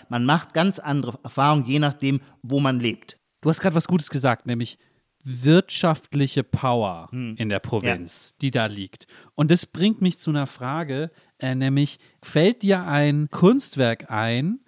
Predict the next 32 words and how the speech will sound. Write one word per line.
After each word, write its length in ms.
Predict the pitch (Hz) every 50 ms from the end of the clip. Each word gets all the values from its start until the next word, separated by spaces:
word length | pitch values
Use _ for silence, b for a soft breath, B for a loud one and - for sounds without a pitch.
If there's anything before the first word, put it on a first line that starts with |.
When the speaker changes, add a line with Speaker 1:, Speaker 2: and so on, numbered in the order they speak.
| _ _ _
Speaker 2:
ein 200 | 120 123 123 123
aus 180 | 139 143 - -
der 140 | 127 117
Gegenwart, 800 | 113 - 147 180 233 220 190 143 110 117 104 104 107 120 151 - B B B B
was 200 | - 127 123 -
für 140 | - 151 143
dich, 360 | 123 135 175 190 - - -
äh, 40 | - -
irgendwie 600 | 135 135 135 139 135 131 160 156 160 151 147 139
die 120 | 139 135
Provinz, 720 | - 131 120 - 135 123 135 143 151 175 190 175 - - -
eine 120 | - 139 135
interessante 420 | 135 - 135 - 151 143 147 156
Fa-, 160 | 139 - 139 120
Facette 520 | - - 139 127 - - 156 151 - 135
der 100 | 131 123
Provinz 440 | - - - 131 120 131 127 127 -
beleuchtet? 500 | - 110 95 98 95 95 95 - - 101
Weil 120 | 110 110 107
dazu 340 | 123 135 - - 151 139 B B B B B B
fällt 260 | - - 170 160 151 151
mir 80 | 143
nämlich 260 | 139 135 131 131 -
was 160 | - 127 117 -
ein, 260 | 131 135 147 143 127
was 120 | 120 110
ich 100 | 113 -
gleich 140 | - 120 113
erzählen 340 | 120 - - - 147 147 127
möchte, 220 | 120 120 - 131
aber 80 | 120 120
vielleicht 340 | - - 127 127 - -